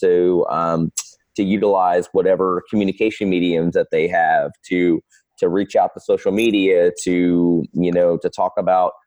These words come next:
um, the impact they're having on their community, on their patients. And of course, we, we want, to Dennis'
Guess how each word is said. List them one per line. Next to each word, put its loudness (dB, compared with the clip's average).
um, 0
the 0
impact 0
they're -4
having -2
on -2
their -2
community, -2
on -2
their -2
patients. -4
And -2
of -8
course, 0
we, -2
we -2
want, -2
to 0
Dennis' -4